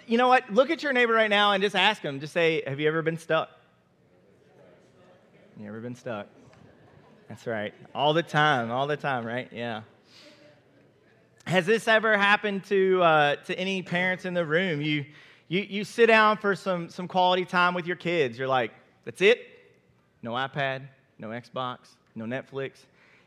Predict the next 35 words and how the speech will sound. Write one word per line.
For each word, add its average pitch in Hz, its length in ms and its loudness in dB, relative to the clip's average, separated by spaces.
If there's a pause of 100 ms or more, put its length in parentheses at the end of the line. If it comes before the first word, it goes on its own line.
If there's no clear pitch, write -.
(140)
You 185 180 0
are 160 180 2
so 190 500 2
desperate 175 600 -2
to 143 140 0
have 160 380 0
some 139 180 -10
quality 160 440 -6
time 165 220 -4
with 160 60 -10
your 156 120 -10
family, 147 480 -6 (340)
you've 131 160 -8
even 156 180 -6
decided, 135 460 -2
"Listen, 131 400 -10 (400)
no, 226 340 -6 (360)
no 196 120 -8
T 247 220 -6
V. 196 240 -8 (840)
Like, 143 120 -4
we 226 200 0
are 196 140 4
gonna 170 180 2
have 165 600 4 (320)
this 127 320 0
moment, 202 640 2
old-fashioned 202 1120 0
quality 196 500 -2
time 185 560 0
at 190 220 -2
the 190 60 -8
kitchen 185 400 -10
table 170 340 -6
together." 139 400 -6